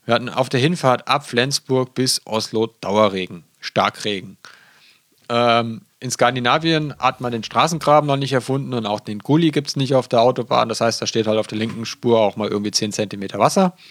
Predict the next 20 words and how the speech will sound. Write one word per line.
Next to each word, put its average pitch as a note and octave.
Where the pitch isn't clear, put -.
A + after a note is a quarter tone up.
Was A#2+
besonders B2+
viel C#3
Spaß B2
macht, B2
wenn A2+
man G#2+
mit G#2+
einer B2+
Seite A2+
vom A2+
Fahrzeug A2
Aquaplaning A#2+
hat A2+
und G#2
mit G2
der F#2+
anderen F#2+
Seite F#2+
nicht. D3